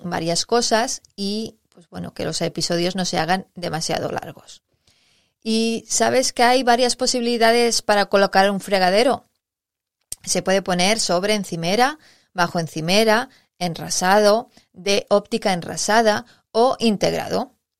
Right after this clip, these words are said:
¿Cómo lo colocarías tú? Bueno, pues tienes alguna idea en el episodio anterior donde hablé de los materiales para la encimera, que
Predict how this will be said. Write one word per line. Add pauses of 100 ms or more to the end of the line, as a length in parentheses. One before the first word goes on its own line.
(100)
¿Cómo
lo
colocarías
tú? (220)
Bueno,
pues
tienes
alguna
idea
en
el
episodio
anterior (120)
donde
hablé (320)
de
los
materiales
para
la
encimera, (600)
que